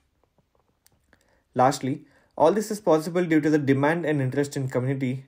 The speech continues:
towards addressing M L or A I applications in research. Building a community of practice is crucial to solve challenges collaboratively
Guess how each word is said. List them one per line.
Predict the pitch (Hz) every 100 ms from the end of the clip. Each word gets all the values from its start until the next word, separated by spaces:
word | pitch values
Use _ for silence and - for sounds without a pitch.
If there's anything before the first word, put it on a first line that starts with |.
| _
towards | 131 127 123 -
addressing | 127 147 147 151 -
M | 131
L | 147 156
or | 135 127
A | 123 135
I | 127
applications | - 120 123 123 127
in | 123 113
research. | 110 107 107 104 - - _ _ _ _ _ _ _ _
Building | 147 196 226
a | 202
community | 160 156 165 165
of | 160
practice | 151 135 139 156
is | 147 139
crucial | 131 139 185 190 214
to | 151
solve | - 127 139 135
challenges | 123 127 139 156 160
collaboratively | - 123 123 131 139 143 147 165